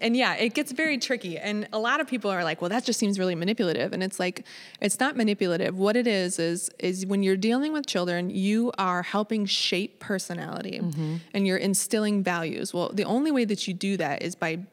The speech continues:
Speaker 1: is by treading the path consistently. And so, um,
Speaker 2: Repetition.
Speaker 1: Repetition, yes. And so, um,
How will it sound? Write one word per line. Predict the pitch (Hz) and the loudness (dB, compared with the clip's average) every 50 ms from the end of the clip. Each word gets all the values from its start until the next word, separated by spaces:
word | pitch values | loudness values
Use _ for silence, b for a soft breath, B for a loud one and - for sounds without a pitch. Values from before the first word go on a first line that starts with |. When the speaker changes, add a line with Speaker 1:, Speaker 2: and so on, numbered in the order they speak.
| _ _ | _ _
Speaker 1:
is | - - 180 175 | -6 -6 -6 -4
by | - - 151 151 | -4 -4 -4 -4
treading | 165 - - - 202 196 196 202 208 208 | -2 -4 -4 -2 -2 0 0 0 0 0
the | 190 175 | -2 -4
path | - - - 185 170 175 175 - - | -6 -4 -4 -4 -4 -4 -4 -8 -10
consistently. | - 175 165 - - - 160 - - - - - - - - - 214 214 - B B B B B B B B B | -8 -8 -6 -6 -6 -6 -6 -8 -10 -12 -14 -14 -14 -14 -10 -10 -10 -10 -12 B B B B B B B B B
And | 208 202 202 196 | -2 0 0 2
so, | - 208 190 185 175 170 160 - - - - | 2 2 4 4 2 2 0 0 -2 -2 -2
um, | 190 185 | -2 0
Speaker 2:
Repetition. | 175 180 147 - 190 196 180 165 175 160 151 143 143 - - - | 0 0 0 -2 -4 -4 -4 -4 -4 -4 -6 -6 -8 -10 -8 -4
Speaker 1:
Repetition, | 208 202 202 196 - - 185 - - 107 - - 214 | -4 -2 -2 -2 -4 -4 -4 -4 -6 -6 -8 -8 -4
yes. | - - - 190 - - - - - | -4 -4 -2 -2 -4 -6 -6 -6 -4
And | 202 202 196 | -2 -2 0
so, | - 214 202 196 190 185 190 190 B B B B B B B B B B - | 2 2 2 2 2 2 0 -2 B B B B B B B B B B 0
um, | 196 190 180 170 156 139 110 - - 196 196 | 0 2 2 2 0 -2 -2 -4 -4 -4 -6